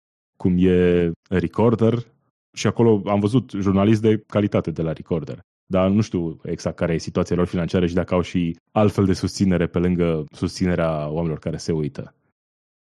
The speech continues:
Oricum, e mult prea mică piața din punctul ăsta de vedere la noi, astăzi.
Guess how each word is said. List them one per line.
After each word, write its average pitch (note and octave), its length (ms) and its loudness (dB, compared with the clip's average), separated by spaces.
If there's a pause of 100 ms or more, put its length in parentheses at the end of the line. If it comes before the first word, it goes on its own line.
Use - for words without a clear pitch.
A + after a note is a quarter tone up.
(120)
Oricum, A2+ 280 2
e F#2+ 420 4
mult A2 180 4
prea F#2+ 160 2
mică E2 460 -4 (180)
piața F#2 260 -2
din E2+ 140 -2
punctul G2 260 -2
ăsta F#2 120 -2
de E2 60 -2
vedere D#2 480 -8 (100)
la - 140 -6
noi, C3 180 -10 (440)
astăzi. - 460 -12